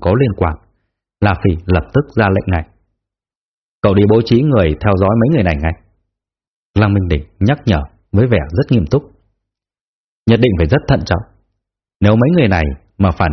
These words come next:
kích, thì người của các anh sẽ gặp nguy hiểm đấy." Tiểu Lưu vừa được nếm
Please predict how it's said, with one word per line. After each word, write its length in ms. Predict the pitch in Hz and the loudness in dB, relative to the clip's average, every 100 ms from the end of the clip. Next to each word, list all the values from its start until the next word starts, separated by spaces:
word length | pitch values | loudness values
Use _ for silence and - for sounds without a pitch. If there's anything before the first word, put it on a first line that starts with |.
| 73 | 0
kích, 300 | - - _ _ _ _ _ _ - | -2 -4 _ _ _ _ _ _ -2
thì 160 | 104 | 0
người 220 | 87 92 85 | 2 2 2
của 100 | 78 | 0
các 140 | 123 143 | -2 0
anh 240 | 113 92 82 _ | -2 -2 -6 _
sẽ 120 | - 123 | -4 0
gặp 220 | 135 - 101 | 0 0 0
nguy 120 | 110 | 2
hiểm 200 | 95 73 | 0 0
đấy." 120 | 87 113 _ _ _ _ _ _ _ _ _ - | -4 -4 _ _ _ _ _ _ _ _ _ -2
Tiểu 180 | 101 71 | -2 0
Lưu 300 | 92 98 87 _ - | 0 0 -4 _ 0
vừa 160 | 98 | 0
được 160 | 82 - | 2 -2
nếm 200 | 82 87 | -2 0